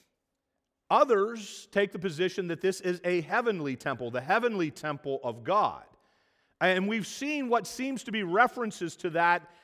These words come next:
in the book of Revelation. Have, how many times have we seen God having an altar in heaven during John's vision? Quite often.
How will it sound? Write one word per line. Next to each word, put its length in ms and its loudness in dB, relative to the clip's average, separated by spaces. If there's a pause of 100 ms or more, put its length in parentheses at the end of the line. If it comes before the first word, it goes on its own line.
(140)
in 280 2
the 80 4
book 260 2
of 140 0
Revelation. 680 2 (540)
Have, 220 8
how 200 4
many 140 0
times 260 0
have 140 -2
we 100 -4
seen 360 -6
God 440 4 (340)
having 300 6
an 80 2
altar 720 4 (540)
in 220 4
heaven 680 2 (280)
during 380 2
John's 380 2
vision? 320 -2 (760)
Quite 240 2
often. 400 0